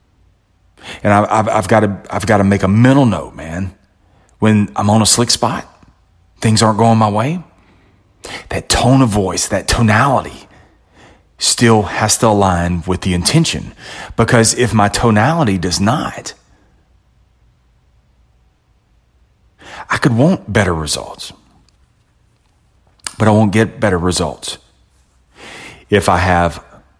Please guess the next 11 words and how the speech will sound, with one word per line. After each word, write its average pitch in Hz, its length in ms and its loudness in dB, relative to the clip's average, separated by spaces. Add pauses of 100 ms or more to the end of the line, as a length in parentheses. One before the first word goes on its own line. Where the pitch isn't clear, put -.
(180)
what 95 140 -2
she - 140 0
calls 82 500 -4 (140)
upspeed. 80 540 -4 (1600)
And 123 220 0
upspeed 113 600 0
is 95 180 0
where 101 400 4
you 98 160 -2
lack 98 240 0
confidence - 760 -4